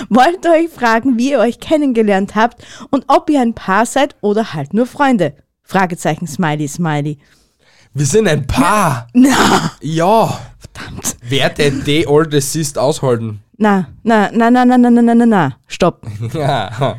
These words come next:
Speaker 1: Wie ich es schon bereits mehrere Male erwähnt habe,
Speaker 2: Bitte?
Speaker 1: habe ich die Frauenwelt vor dir gerettet.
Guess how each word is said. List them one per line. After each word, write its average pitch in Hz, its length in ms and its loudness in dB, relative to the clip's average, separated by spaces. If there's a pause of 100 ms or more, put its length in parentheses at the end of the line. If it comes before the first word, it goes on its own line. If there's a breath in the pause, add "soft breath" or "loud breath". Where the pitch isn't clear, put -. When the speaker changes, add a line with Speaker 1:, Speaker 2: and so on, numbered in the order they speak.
(160)
Speaker 1:
Wie 277 240 2
ich 254 80 0
es 262 200 -2
schon 254 160 2
bereits 226 340 2
mehrere 262 440 4
Male 220 320 2
erwähnt 185 500 2
habe, 165 420 0
Speaker 2:
Bitte? 117 340 -4
Speaker 1:
habe 240 200 2
ich - 340 0
die 214 120 -2
Frauenwelt 196 640 2
vor 185 160 0
dir 190 200 2
gerettet. 147 600 -6